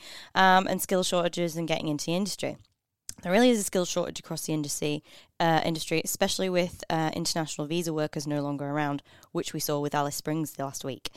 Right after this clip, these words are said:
Um, it's been an opportunity over the closures for people to find something different as a career. Um, Dylan's a chef. He's been trying to get into the industry with no luck." Um, which is, and he said it's down to insurance, which I,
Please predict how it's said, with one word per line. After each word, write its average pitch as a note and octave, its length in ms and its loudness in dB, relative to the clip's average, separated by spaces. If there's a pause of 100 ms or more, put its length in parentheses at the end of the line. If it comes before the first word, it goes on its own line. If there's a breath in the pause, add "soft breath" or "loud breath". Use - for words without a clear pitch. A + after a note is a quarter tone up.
(340 loud breath)
Um, E3 500 6
it's F#3 120 -2
been G#3+ 160 0
an A3 40 2
opportunity G#3+ 760 0
over F#3 320 2
the F3 320 2
closures E3 360 -2
for E3+ 60 -10
people F3+ 300 -4
to - 100 -8
find D#3+ 260 -2
something E3 220 -6
different E3 300 -4
as C#3+ 100 -8
a D3 60 -8
career. - 300 -8 (540 loud breath)
Um, D#3+ 280 4
Dylan's F#3 680 0 (120)
a - 80 -2
chef. G#3+ 340 4
He's F3 200 -6
been D3+ 120 -4
trying D3+ 160 -4
to D3 40 -4
get - 140 -4
into D3+ 140 -6
the D#3+ 120 0
industry F3+ 600 0
with E3 180 -6
no D#3 180 2
luck." E3 420 2 (340 soft breath)
Um, E3 800 4 (460)
which - 260 -2
is, D#3+ 220 -4 (100)
and E3+ 120 0
he F3 120 -2
said F#3 180 2
it's - 140 -4
down E3+ 160 2
to - 120 -4
insurance, D#3 560 -2
which D3 140 -8
I, - 100 -8